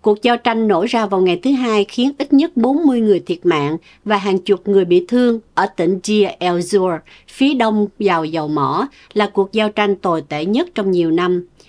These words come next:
Phía đông của Syria là nơi mà hàng trăm binh sĩ Mỹ đóng quân kể từ năm hai nghìn không trăm mười lăm để chống lại phiến quân I S. Các cuộc đụng độ đã khiến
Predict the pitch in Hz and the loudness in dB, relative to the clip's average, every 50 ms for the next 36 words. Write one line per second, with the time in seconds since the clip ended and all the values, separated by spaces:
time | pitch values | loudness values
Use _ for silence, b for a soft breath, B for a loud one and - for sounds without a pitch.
0 | b b b b b - 302 311 269 262 240 233 208 - 269 262 - - 240 240 | b b b b b -2 0 0 2 2 0 0 -2 -2 -2 -2 -2 -4 -4 -2
1 | 233 226 226 220 220 208 202 196 185 180 190 196 196 202 202 196 196 185 185 190 | -2 0 0 0 2 2 2 0 0 2 2 2 2 2 2 0 0 -2 -2 -2
2 | 175 175 175 - 202 196 196 196 202 202 202 190 - - 180 196 233 220 160 156 | -2 -2 -2 -2 -2 0 0 0 2 0 0 0 -2 0 2 2 2 2 0 0
3 | 180 196 220 269 311 - - 247 226 220 202 - - 185 139 151 - - 180 170 | -2 -2 -2 -2 -2 0 0 2 2 2 0 -2 -2 -2 -4 -2 0 0 0 0
4 | 175 180 185 180 208 196 190 190 170 156 139 - 208 190 185 - 196 190 190 175 | 0 -2 -4 -2 -4 -2 0 0 -2 -2 -4 -6 -6 -6 -4 -4 -4 -2 -2 -2
5 | 160 156 165 175 180 180 185 175 B B B B B 190 175 160 175 - - 247 | -2 -2 -2 -2 0 -2 -2 -4 B B B B B -2 -2 0 -2 -2 -2 0
6 | 240 277 339 330 226 170 139 143 143 - 208 226 254 - 214 196 175 - - 160 | 2 4 4 4 2 2 -2 -2 -4 -2 -2 -2 -2 0 0 0 0 -2 -6 -8
7 | 156 - - 190 254 277 - - b b b b b b b b 349 359 359 - | -6 -6 -4 -4 -4 -4 -6 -10 b b b b b b b b -4 -2 0 0
8 | 208 202 - 214 185 180 202 196 185 175 170 180 185 220 240 - - 247 254 277 | 0 2 2 2 2 2 2 2 2 2 0 0 0 -2 -4 -4 -2 0 2 4
9 | 320 | 4